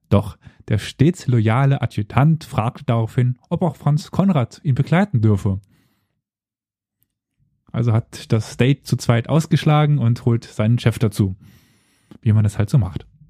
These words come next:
Acht Tage später war Franz Konrad dann zu Besuch bei Gina und ihrem Ehemann Hans.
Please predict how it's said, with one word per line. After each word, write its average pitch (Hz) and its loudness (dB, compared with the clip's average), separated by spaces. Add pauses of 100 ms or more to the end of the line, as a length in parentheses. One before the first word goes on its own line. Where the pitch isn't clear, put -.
(1040)
Acht 156 -2
Tage 135 0
später 127 -2
war 113 -2 (300)
Franz - -2
Konrad 127 0
dann 117 2
zu 117 -2
Besuch 113 2
bei 113 -2
Gina 113 0
und 123 -4
ihrem 123 -2 (240)
Ehemann 107 2
Hans. 127 0